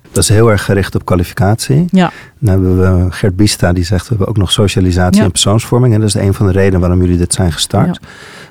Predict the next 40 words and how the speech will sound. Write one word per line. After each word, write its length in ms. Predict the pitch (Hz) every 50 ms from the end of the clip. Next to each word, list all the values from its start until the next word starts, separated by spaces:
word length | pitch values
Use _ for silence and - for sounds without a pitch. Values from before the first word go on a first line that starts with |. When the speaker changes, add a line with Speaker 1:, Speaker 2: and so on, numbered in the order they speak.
| - _
Speaker 1:
Wat 220 | - 117 139 -
voor 200 | - - 139 123
soort 440 | - - 139 127 123 - - - - _
populatie 640 | - 113 107 - - 113 107 107 110 - - 107 -
kinderen 340 | - - 165 156 123 92 82
hebben 200 | 82 82 85 87
jullie? 140 | 82 85 80
Kan 120 | - 123
je 60 | 110
daar 100 | 98 113
iets 120 | 123 - -
over 180 | 110 107 98 98
zeggen? 320 | 87 98 117 127 - 165
We 60 | 151
zitten 220 | 120 117 123 127 120
in 80 | 113 113
Amsterdam 400 | 101 104 104 - - 104 95 92
Nieuw-West. 680 | 92 90 90 85 82 92 107 147 196 - - - - - - - - - - _ -
Is 140 | - 123
het 100 | - -
een 80 | - 107
afspiegeling 580 | - 117 - - - 117 - - 110 101 98 90
van 180 | - 95 92
de 80 | 87 85
wijk? 520 | 82 87 101 131 151 151 151 - - - -
Kan 160 | - - 135
je, 160 | 139 135 143
kan 140 | - - 131
je 60 | 127
daar 80 | 135 135
iets 140 | 135 - -
over 220 | 135 123 127 - 196
Speaker 2:
Nou, 120 | 185 180
Speaker 1:
zeggen? 220 | 185 214 233 208
Speaker 2:
we, 80 | 156 214
we 60 | 208
hebben 180 | 214 202 202 190
heel 140 | 214 277 285
veel 140 | - 220
jongens. 520 | 175 170 185 220 320 - - - - -